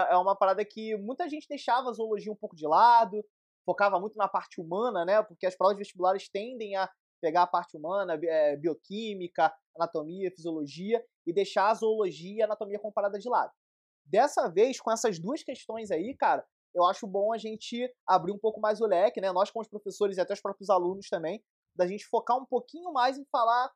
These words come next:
sobre os animais. Porque caiu uma questão relacionada a aves, por exemplo, e uma questão em relação a insetos, tá? Coisa que, assim, é, é, não costumava cair no enem, pelo menos. O enem não cobrava, o enem tava cobrando botânica,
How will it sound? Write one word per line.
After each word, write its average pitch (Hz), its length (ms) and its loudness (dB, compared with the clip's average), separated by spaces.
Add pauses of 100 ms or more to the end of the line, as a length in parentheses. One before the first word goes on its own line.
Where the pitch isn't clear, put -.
(160)
sobre 247 360 4
os 254 160 -4
animais. 269 400 0 (340)
Porque 214 180 -2
caiu 247 200 2
uma 254 100 -2
questão 247 300 -10
relacionada 226 580 0
a 214 300 6
aves, 311 260 -4
por 226 100 0
exemplo, 196 460 -2 (300)
e 220 40 -10
uma 247 140 -4
questão 247 320 -8
em 262 60 -10
relação 254 440 -2
a 262 60 -10
insetos, - 640 -2 (400)
tá? 202 160 6
Coisa 247 260 2
que, - 100 -10
assim, 277 440 -6
é, 185 240 2
é, 196 220 4
não 240 120 0
costumava 349 480 0
cair 269 240 4
no 262 180 -2
enem, 220 320 -2
pelo 190 200 -6
menos. 175 180 -6
O 185 40 -6
enem 202 120 -6
não 254 80 -10
cobrava, 220 300 2
o - 20 -6
enem 233 100 -6
tava 269 160 -2
cobrando 269 360 -4
botânica, 240 800 -2